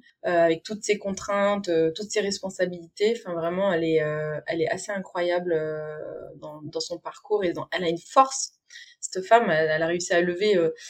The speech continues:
des fonds pour monter son projet parce qu'elle avait pas eu, euh, beaucoup de soutien des banques, et cetera. Et moi, je l'ai suivie, euh, tout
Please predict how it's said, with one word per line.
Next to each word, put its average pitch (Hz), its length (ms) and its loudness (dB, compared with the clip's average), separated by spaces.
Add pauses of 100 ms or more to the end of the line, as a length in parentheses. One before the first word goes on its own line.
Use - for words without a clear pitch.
(240)
des 190 160 0
fonds 202 300 -6
pour 185 180 -12
monter 180 260 -8
son 180 160 -6
projet 180 360 0
parce - 160 0
qu'elle 160 160 0
avait 160 160 -2
pas 170 180 0
eu, 180 220 0
euh, 160 180 2
beaucoup 160 260 -14
de - 60 -20
soutien - 440 -8
des 165 80 -4
banques, 185 360 -2
et - 80 -20
cetera. 185 580 -4
Et 151 240 -4 (640)
moi, 185 140 0
je 196 80 0
l'ai 180 80 4
suivie, 185 460 0
euh, 160 100 4
tout 226 160 -6